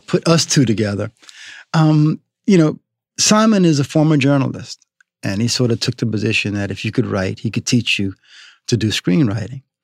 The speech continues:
But in fact, on every job I've ever been to, nobody teaches you anything. They may correct you, but they assume you're gonna sort of learn by doing. So I wrote a script for the first season of Treme.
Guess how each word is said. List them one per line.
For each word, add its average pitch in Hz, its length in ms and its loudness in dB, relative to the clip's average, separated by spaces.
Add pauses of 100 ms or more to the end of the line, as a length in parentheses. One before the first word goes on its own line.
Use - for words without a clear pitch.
(420)
But 185 100 2
in 196 120 2
fact, 185 380 0
on 156 200 2
every 220 240 4
job 160 280 -2
I've 143 120 0
ever 135 160 2
been 131 260 0
to, 101 180 -6
nobody 151 420 2
teaches - 480 0
you 123 100 0
anything. 127 520 -2 (540)
They 123 160 4
may 139 220 6
correct 135 560 -2
you, 107 280 -8 (320)
but 120 180 -2
they 135 100 4
assume 180 240 2
you're 165 80 2
gonna 135 180 0
sort 120 220 0
of 107 60 0
learn 120 300 4
by 104 180 -2
doing. 104 380 -6 (800)
So - 140 -6
I 151 120 4
wrote 160 240 4
a 127 60 2
script - 540 -4 (200)
for - 140 -4
the 113 80 -2
first 143 280 2
season 135 260 0
of 131 80 -4
Treme. 110 440 -4